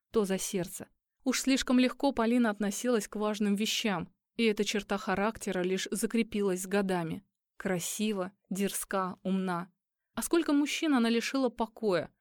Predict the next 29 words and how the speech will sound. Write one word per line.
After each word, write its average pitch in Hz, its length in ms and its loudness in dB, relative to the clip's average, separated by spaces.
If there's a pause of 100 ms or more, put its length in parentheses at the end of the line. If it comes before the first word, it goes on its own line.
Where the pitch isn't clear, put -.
(160)
скольких 240 480 0
кавалеров 226 600 2
без 202 220 -2
особых 220 540 -2
размышлений 214 640 2
отодвинула 208 540 0
в - 40 -10
сторону. 226 560 -2 (280)
Всем 359 240 0
спасибо, 285 640 0
все 190 260 -4
свободны. 170 640 -4 (420)
А 226 100 -2
ему 214 180 2
так 254 280 -2
хотелось 226 460 0
внука, 190 440 -2 (300)
шебутного 254 640 2
любознательного 233 720 2
паренька, 226 500 0
с - 60 -8
которым 196 340 0
можно 233 380 2
поиграть 208 480 0
в - 60 -20
морской 202 400 0
бой 226 440 0
или 180 200 -2
футбол. 165 500 -4